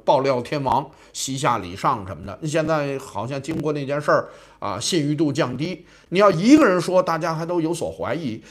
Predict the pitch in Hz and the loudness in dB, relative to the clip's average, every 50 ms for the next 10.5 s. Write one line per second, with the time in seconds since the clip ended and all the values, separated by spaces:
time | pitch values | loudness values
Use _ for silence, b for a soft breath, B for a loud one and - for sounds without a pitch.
0 | B B 254 285 311 302 262 269 285 320 302 277 214 135 127 123 143 143 - 196 | B B 2 2 2 2 0 0 0 0 0 2 2 0 0 0 -2 -4 -4 -4
1 | 226 240 277 262 262 220 185 196 233 226 - 190 196 226 233 175 277 240 202 254 | -4 -4 -4 -4 -4 -6 -4 -4 -6 -6 -4 -4 -2 -2 -2 -4 -4 -6 -6 -6
2 | 254 247 - 403 403 311 - - - - b b b b b b 196 208 196 160 | -8 -2 2 2 2 2 0 -2 -4 -10 b b b b b b 4 6 6 8
3 | 143 127 123 123 156 294 339 330 339 - 240 226 202 185 156 147 - 147 170 202 | 8 6 4 6 8 8 8 8 6 2 0 4 4 4 4 2 0 -6 -6 -6
4 | - - - - 80 117 160 156 120 101 85 110 107 117 - b b b b b | -6 -8 -10 -10 -6 -2 -2 -2 -2 -2 -4 -6 -6 -6 -10 b b b b b
5 | b b b b b b - - - _ 190 185 190 165 - 240 214 185 180 165 | b b b b b b -20 -20 -20 _ -12 -12 -12 -2 4 6 8 8 8 8
6 | 151 147 165 180 - - - 69 67 98 135 139 - - 58 73 - 165 139 62 | 8 6 4 2 2 -2 -8 -10 -8 -8 -8 -8 -8 -12 -12 -10 -10 -10 -10 -12
7 | - - _ _ _ _ _ - 214 202 196 196 - - - - - - 294 254 | -14 -20 _ _ _ _ _ 0 2 2 2 2 -2 -6 -8 -10 -2 0 2 2
8 | 190 143 - 143 156 151 135 123 113 - - 104 113 139 185 220 202 147 - 95 | 2 2 0 0 0 0 0 -2 -4 -6 -6 -6 -6 -4 -4 -4 -4 -4 -4 -8
9 | 92 92 76 98 104 110 101 92 95 110 107 85 - - 65 64 65 78 120 160 | -10 -12 -10 -8 -6 -6 -6 -6 -8 -8 -10 -10 -10 -12 -16 -16 -14 -16 -14 -6
10 | - - 247 - 156 151 147 80 73 69 | 0 0 0 0 -2 -8 -12 -12 -12 -14